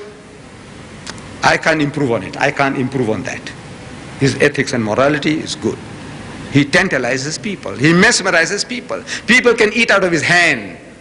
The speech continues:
Like you call a dog a puppy, and the dog comes along and licks your hand and ch-, eats away what is in your hand, he can do that to you. The master of speech. Allah has given it to him.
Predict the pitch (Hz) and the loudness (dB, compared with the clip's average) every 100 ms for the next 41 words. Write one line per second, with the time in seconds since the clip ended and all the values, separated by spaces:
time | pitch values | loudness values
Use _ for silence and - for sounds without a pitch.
0 | - - - 151 160 - 156 147 156 156 | -20 -4 0 2 2 4 4 4 4 4
1 | 139 160 151 127 - - - - - - | 2 2 0 -2 -6 -10 -8 -8 -8 -12
2 | - 151 143 143 156 156 147 147 147 139 | -2 2 4 4 4 2 2 4 4 4
3 | 170 - 156 135 151 147 147 - - - | 2 4 2 4 2 2 -2 -4 -10 -16
4 | - - 180 175 156 156 147 147 143 139 | -18 -2 0 4 4 6 4 4 4 4
5 | 143 143 135 147 127 127 120 120 120 92 | 4 2 0 2 2 2 2 0 -2 -6
6 | 69 - - - - - - 110 120 135 | -8 -14 -18 -18 -16 -12 -2 4 4 4
7 | - - - - - 110 - 147 139 113 | 0 -6 -6 -6 -4 -2 2 4 4 2
8 | 143 135 - - | 2 0 -2 -8